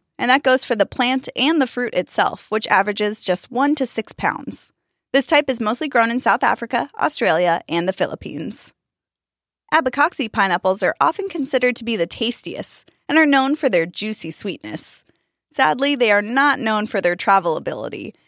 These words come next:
and are too tender for commercial handling. They are most commonly grown in the Bahamas, Brazil, and Florida.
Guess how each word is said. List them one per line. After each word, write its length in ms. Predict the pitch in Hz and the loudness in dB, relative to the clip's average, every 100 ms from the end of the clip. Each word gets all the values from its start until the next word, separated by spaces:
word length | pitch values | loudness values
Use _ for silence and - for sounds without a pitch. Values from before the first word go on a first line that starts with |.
| - | -4
and 100 | 269 | 0
are 80 | 269 | 2
too 220 | - 311 | 0 -4
tender 400 | - 269 226 160 | -4 -2 0 -2
for 120 | - | -4
commercial 440 | 180 202 196 190 180 | -6 -4 -2 -2 -2
handling. 580 | 156 165 143 - 208 - _ _ _ - | -4 -6 -8 -8 -12 -14 _ _ _ 0
They 100 | 233 | 2
are 40 | |
most 220 | 226 214 | 2 0
commonly 320 | - 233 247 269 | 2 2 2 2
grown 260 | 233 208 | 4 4
in 80 | 170 | 0
the 80 | 160 | -4
Bahamas, 560 | 190 247 269 302 320 | -2 0 2 0 -4
Brazil, 560 | - 320 285 220 190 - | -6 -4 2 4 4 2
and 240 | 165 170 190 | -4 -4 -4
Florida. 460 | - 139 139 - | -6 -6 -6 -8